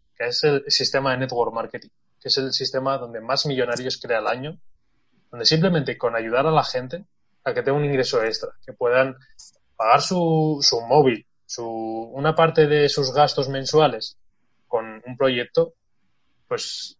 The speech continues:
yo creo que es lo mejor, porque te reconforta saber que estas personas que estaban teniendo esos problemas económicos, le estás pudiendo ayudar de manera económica y de manera financiera.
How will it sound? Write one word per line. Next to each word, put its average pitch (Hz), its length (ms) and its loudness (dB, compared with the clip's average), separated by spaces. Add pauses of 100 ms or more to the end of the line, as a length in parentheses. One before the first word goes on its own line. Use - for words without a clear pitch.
yo 123 180 -6
creo 123 160 2
que 147 80 -2
es - 80 0
lo 127 120 2
mejor, - 420 -6
porque 117 200 -4
te 120 100 2
reconforta 123 580 0
saber 131 260 2
que 131 140 0
estas 131 240 -4
personas 135 640 -4 (600)
que 123 120 -4
estaban 131 240 4
teniendo 135 260 0
esos - 160 -2
problemas 123 400 -2
económicos, 120 580 -8
le 123 160 -2
estás 127 240 -2
pudiendo 131 320 0
ayudar 120 440 0
de 123 160 -10
manera 127 260 2
económica 127 600 -2
y 147 100 -4
de 120 80 -6
manera 117 360 -6
financiera. 127 560 -4